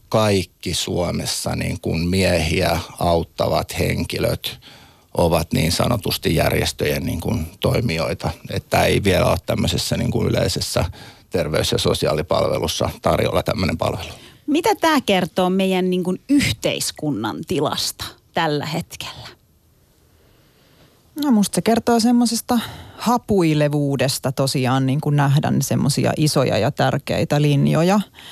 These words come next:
Speaker 3: Ähm, ja se on vaan, että pitäisi vieläkin ilmeisesti enemmän rautalangasta vääntää sitä asiaa, että tosiaan tää on niinku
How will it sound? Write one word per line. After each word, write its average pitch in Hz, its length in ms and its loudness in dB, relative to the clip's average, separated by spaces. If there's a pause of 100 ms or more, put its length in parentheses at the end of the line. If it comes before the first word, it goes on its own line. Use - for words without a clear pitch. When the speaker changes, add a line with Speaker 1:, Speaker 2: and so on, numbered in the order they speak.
(760)
Speaker 3:
Ähm, 170 540 4 (680)
ja - 220 0 (280)
se 311 160 -2
on 196 140 4
vaan, 247 200 4
että - 200 -4 (200)
pitäisi 226 360 -2 (360)
vieläkin 220 560 4
ilmeisesti 190 720 2
enemmän 175 380 4
rautalangasta 143 840 0
vääntää 139 440 2
sitä 143 340 0
asiaa, 127 600 2
että 135 220 -4
tosiaan 139 500 2
tää 143 120 0
on 147 100 2
niinku 156 240 0